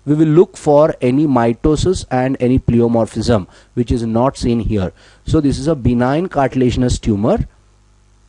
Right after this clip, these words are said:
with the history of, with the history of multiple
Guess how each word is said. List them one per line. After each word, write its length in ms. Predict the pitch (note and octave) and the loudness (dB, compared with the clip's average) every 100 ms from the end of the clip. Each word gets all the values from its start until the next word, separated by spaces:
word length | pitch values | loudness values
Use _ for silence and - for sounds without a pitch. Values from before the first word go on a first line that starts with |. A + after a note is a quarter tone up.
| _ _ - | _ _ -10
with 520 | B2 B2+ D3+ G#3 - - _ _ _ _ _ _ | -4 2 2 2 2 0 _ _ _ _ _ _
the 140 | A2+ B2+ | -2 2
history 540 | A#2+ A2+ - D#3 G3 - | 2 2 -2 -2 -2 0
of, 380 | D3 D#3 G3+ - | 2 2 2 -2
with 100 | C3 | 0
the 80 | |
history 400 | B2+ - - G3 F#3 | 0 0 -2 -2 0
of 360 | C#3+ F#3+ - | 2 2 -2
multiple 640 | C3 A#2+ B2 D3 - E3+ | -2 -2 0 -4 0 2